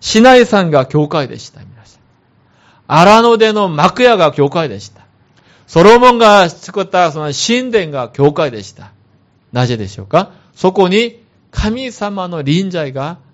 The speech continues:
ありました。シナイ山の上にもこういう雲の中で神様の臨在がありました。幕屋のうちに雲が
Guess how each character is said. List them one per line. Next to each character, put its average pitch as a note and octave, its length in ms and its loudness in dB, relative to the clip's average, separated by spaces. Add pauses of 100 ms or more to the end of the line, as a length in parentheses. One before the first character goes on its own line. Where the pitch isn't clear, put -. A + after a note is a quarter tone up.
(280)
あ - 120 -18
り G#2+ 120 -10
ま G2+ 140 -14
し - 120 -20
た。 - 120 -20 (1800)
シ - 140 -12
ナ E3 120 -2
イ D#3+ 60 -4
山 D#3+ 120 -6
の D#3 60 -6
上 F#3 240 0
に G#3+ 100 -2
も G#3 320 -2 (160)
こ A#3+ 240 2
う B3+ 60 4
い A#3 40 0
う G#3+ 60 -4
雲 A#3+ 280 -2
の B3+ 100 4
中 A3+ 260 4
で G3 340 0 (440)
神 D3 280 -8
様 B2+ 280 -8
の A2+ 40 -8
臨 A2 180 -12
在 G#2 160 -14
が G2 80 -16
あ G2 40 -16
り - 120 -20
ま - 120 -20
し - 100 -20
た。 - 180 -20 (260)
幕 E3+ 340 0
屋 G#3 160 4
の G#3 240 0
う G3 60 -4
ち G#3 160 -6
に G#3+ 320 2 (280)
雲 A#3+ 320 4
が G#3 340 2